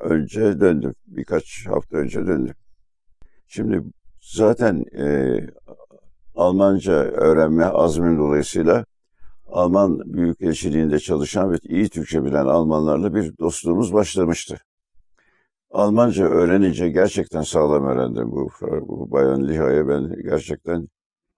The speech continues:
e, manevi olarak büyük şey borçluyum. E, bu ilişkiler iyice arttı.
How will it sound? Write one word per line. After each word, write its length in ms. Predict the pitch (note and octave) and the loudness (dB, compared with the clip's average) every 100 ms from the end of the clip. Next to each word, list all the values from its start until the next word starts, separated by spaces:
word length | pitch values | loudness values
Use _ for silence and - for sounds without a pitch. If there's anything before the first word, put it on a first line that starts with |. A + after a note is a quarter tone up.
| _ _ D2 | _ _ -8
e, 320 | D2+ C2+ - - - | -6 -4 -8 -10 -6
manevi 420 | D2 D2+ D2+ C#2+ | -2 0 0 0
olarak 400 | C#2 C2+ D#2 - | 0 0 -2 -4
büyük 200 | D2 D2+ | -6 -4
şey 220 | - D2+ | -4 -2
borçluyum. 520 | C#2+ C#2 - B1+ C2 - _ _ _ _ _ _ _ _ - | -2 -4 -6 -6 -6 -10 _ _ _ _ _ _ _ _ -4
E, 60 | D#2+ D2 A#1+ - G#3+ | 0 2 0 -2 -6
bu 320 | - F#2+ - - | 0 0 -2 -6
ilişkiler 520 | E2 E2+ - F#2+ G2 | -4 -4 -4 0 0
iyice 320 | G2 A#2 G2 | 0 0 0
arttı. 440 | G#2+ F2 - D#2 | 2 2 0 -8